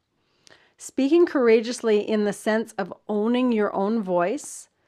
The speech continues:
not hiding, but being able to speak courageously because it's a safe place,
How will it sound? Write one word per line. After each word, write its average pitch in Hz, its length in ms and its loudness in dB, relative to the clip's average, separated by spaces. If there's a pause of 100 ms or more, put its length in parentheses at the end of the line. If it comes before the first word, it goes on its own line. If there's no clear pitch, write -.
(320)
not 214 360 2
hiding, 226 960 -2 (920)
but 214 360 -4
being 269 420 0
able 294 600 2
to 202 180 -8
speak 214 360 -6
courageously 208 640 -2
because 262 640 -2
it's 220 160 -6
a 202 40 -4
safe 190 460 -4
place, - 560 -8